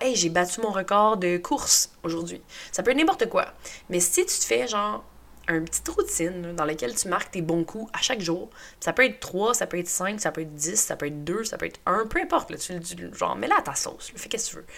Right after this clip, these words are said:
Mais ça va vraiment t'aider à avoir une meilleure estime de toi-même, puis à voir aussi, « Hey, je suis pas une marde. <laughs> Je suis pas un imposteur. Check ça, tout ce que je fais comme bon coup. » Ça fait tellement du bien après un temps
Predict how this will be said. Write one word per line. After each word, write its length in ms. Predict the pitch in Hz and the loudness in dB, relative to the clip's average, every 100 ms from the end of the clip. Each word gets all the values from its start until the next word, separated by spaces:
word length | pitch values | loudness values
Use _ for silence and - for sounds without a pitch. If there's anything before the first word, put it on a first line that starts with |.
| - - - | -12 -12 0
Mais 60 | |
ça 100 | - | 4
va 80 | 180 | 4
vraiment 300 | 190 269 330 | 6 6 6
t'aider 260 | 285 196 226 | 4 0 -2
à 140 | - | 0
avoir 240 | 165 185 185 | 0 -2 -2
une 80 | |
meilleure 200 | 180 214 | -4 -2
estime 200 | 233 - | -2 -2
de 80 | 185 | -4
toi-même, 400 | 160 160 165 214 | -6 -6 -6 -6
puis 240 | 214 220 220 - - - | -6 -8 -10 -16 -14 -4
à 80 | |
voir 260 | 160 247 392 | 0 4 4
aussi, « 380 | 202 - 285 - - | 4 2 0 -2 -4
Hey, 180 | 453 285 | 0 2
je 60 | |
suis 80 | - | 4
pas 120 | - 427 | 4 2
une 180 | 160 | 2
marde. 420 | 143 143 151 202 214 | 4 4 4 0 -4
<laughs> 60 | - - - - - - 320 - - - | -6 -6 -12 -14 -8 -6 -4 -2 -2 -4
Je 60 | - | -4
suis 60 | - | 4
pas 100 | 427 359 | 6 6
un 60 | |
imposteur. 540 | 196 175 160 165 156 220 - | 2 2 2 4 2 0 0
Check 180 | - 311 | 2 4
ça, 160 | - 508 | 6 6
tout 120 | - 185 | 4 -2
ce 160 | 170 | -2
que 60 | 165 | 2
je 120 | 170 | 4
fais 120 | - | 4
comme 160 | 233 175 | 4 2
bon 180 | 156 151 | 2 0
coup. » 240 | 156 226 208 - - | -2 -6 -6 -12 -10
Ça 140 | - 240 | -4 2
fait 260 | 277 277 | 2 2
tellement 400 | - 349 359 359 | 4 4 6 4
du 140 | 294 233 | 4 0
bien 340 | 220 294 254 | 0 4 2
après 240 | 196 - | 2 -2
un 160 | 247 214 | 0 0
temps 380 | - 208 220 | 0 0 0